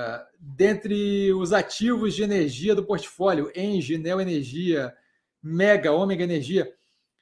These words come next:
para qual daria maior peso na carteira atualmente, caso pudesse aportar mais? Com certeza, Ômega Energia. Tá? Em segundo lugar, Neo Energia.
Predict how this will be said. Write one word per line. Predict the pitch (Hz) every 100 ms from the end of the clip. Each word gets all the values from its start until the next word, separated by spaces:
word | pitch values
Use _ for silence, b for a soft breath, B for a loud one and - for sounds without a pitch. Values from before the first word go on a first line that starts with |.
| _ _
para | 185 196
qual | 190 196 220
daria | 202 196 180 196 208 196 190 185 175 165
maior | 160 180 202 -
peso | 185 196
na | 190
carteira | 185 160 - 196 185
atualmente, | 190 190 208 165 185 190
caso | 202 180
pudesse | 180 185 185
aportar | 185 175 190 180
mais? | 180 165
Com | - 202 254 269
certeza, | - 208 175 - 175 190 165 185 -
Ômega | 170 180 175 160
Energia. | 175 170 120 131 117 b b b b
Tá? | 135 143
Em | 160
segundo | - 190 165 220 214
lugar, | 180 151 170 180 170 175
Neo | 160 175 180
Energia. | 180 180 156 131 127